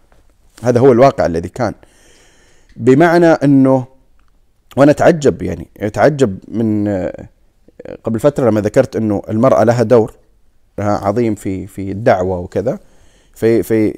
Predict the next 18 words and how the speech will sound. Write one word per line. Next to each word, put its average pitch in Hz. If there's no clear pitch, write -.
يجيك 120
هجمة 147
باسم 143
الشريعة 151
وباسم 107
هذا 147
أنه، 135
آه، 117
خلاصة 147
الكلام 147
أقول: 131
احترم 127
نفسك، 131
المرأة 98
في -
البيت 135
و-، 139
طيب، 123